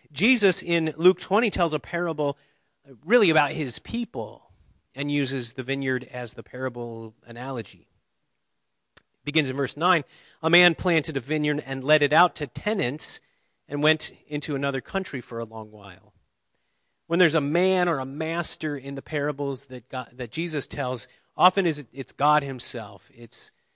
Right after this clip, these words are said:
um, is the man, right? And so here it is, the man who owns the vineyard, planted the vineyard, owns the vineyard, and leaves. This is how, uh, this kinda sets up the parable, what we know just immediately looking at a parable of this type,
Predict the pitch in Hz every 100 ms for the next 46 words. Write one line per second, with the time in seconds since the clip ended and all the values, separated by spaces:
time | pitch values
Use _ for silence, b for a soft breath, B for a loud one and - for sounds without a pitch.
0 | _ _ - 110 98 95 - 139 117 123
1 | 107 95 _ _ 110 98 101 _ _ _
2 | _ 120 - 131 - 185 180 151 139 139
3 | - 127 139 156 156 139 135 131 170 170
4 | - 127 117 110 104 113 113 - 180 202
5 | 196 151 151 147 147 175 190 - 135 131
6 | 127 131 120 _ _ _ - 131 123 143
7 | 185 233 190 127 120 127 139 156 151 139
8 | 139 131 127 123 - _ _ - 123 104
9 | 95 123 - - - 117 - - 151 -
10 | 131 139 123 - _ 127 - 151 151 143
11 | 131 123 131 131 143 139 123 131 - -
12 | 127 127 151 139 113 117 113 - _ _
13 | 127 131 117 117 127 120 117 110 117 -
14 | - 117 110